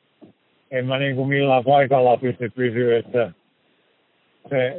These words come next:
se sitten menee minne menee, mutta pääsääntöisesti nyt ainakin tuulet on ollut hyvät, niin tuulen suuntaisesti mun pitää anyway niinku yrittää soutaa ja mennä, tai sitten jos tulee vastatuuli, niin mä otan sellaisen iso ajoankkurin, niin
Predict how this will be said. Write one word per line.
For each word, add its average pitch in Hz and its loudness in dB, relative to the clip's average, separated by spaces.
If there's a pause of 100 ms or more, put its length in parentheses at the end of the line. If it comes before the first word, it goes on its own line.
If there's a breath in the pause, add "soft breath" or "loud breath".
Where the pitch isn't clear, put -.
se 139 -4
sitten 135 0 (600)
menee 143 2
minne 139 0
menee, 135 2
mutta 131 0
pääsääntöisesti 131 2
nyt 139 -2
ainakin 135 0
tuulet 143 0
on 139 4
ollut 135 2
hyvät, 127 0
niin 123 0 (840)
tuulen 147 4
suuntaisesti 139 2
mun 139 0
pitää 143 2
anyway 139 4
niinku 127 -2
yrittää 127 0
soutaa 131 2
ja 120 4 (840)
mennä, 135 4
tai 135 2
sitten 135 0
jos 127 0
tulee 139 0
vastatuuli, 135 0
niin 127 -6
mä 131 0
otan 127 -2
sellaisen 127 0
iso 127 2
ajoankkurin, 120 0
niin 120 -4